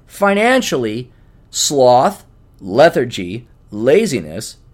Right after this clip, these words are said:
and not to mention you punish success, which means jobs go away when you punish successful companies. A natural question is how these younger men support themselves given their decline in earnings. We documented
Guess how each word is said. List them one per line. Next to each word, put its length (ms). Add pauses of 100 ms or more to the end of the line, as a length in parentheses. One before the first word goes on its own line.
(140)
and 140
not 240
to 80
mention 500
you 140
punish 420
success, 560
which 200
means 320 (200)
jobs 400
go 140
away 320
when 220
you 80
punish 300
successful 500
companies. 640 (1900)
A 40
natural 340
question 360
is 100
how 160
these 180
younger 220
men 160
support 320
themselves 420
given 360
their 160
decline 440
in 200
earnings. 440
We 80
documented 720